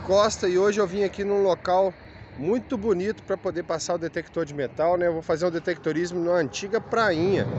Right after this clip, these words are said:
que tinha aqui, ó. Vou virar a imagem, vou mostrar pra vocês. Aqui nesse local era uma prainha que foi construída antigamente, tá? Aqui, ó,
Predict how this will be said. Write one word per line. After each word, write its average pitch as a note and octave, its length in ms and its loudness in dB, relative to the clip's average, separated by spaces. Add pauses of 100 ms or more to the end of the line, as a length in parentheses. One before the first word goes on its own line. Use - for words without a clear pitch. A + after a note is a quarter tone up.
(800)
que D#3 80 -2
tinha F3+ 340 2
aqui, F#3 300 0
ó. D#3+ 80 6
Vou D3+ 180 2
virar D#3+ 280 2
a E3 40 4
imagem, D#3+ 400 2
vou E3 120 0
mostrar E3 320 0
pra D#3+ 80 -2
vocês. F3+ 580 0
Aqui D3 300 0
nesse A#3 260 4
local G3+ 460 4
era G3+ 100 4
uma G3 160 4
prainha F3 400 4
que - 80 -4
foi F3 100 0
construída D#3 640 0
antigamente, C3+ 720 0 (400)
tá? C3 260 0 (1160)
Aqui, C3 380 -2
ó, G#2 140 2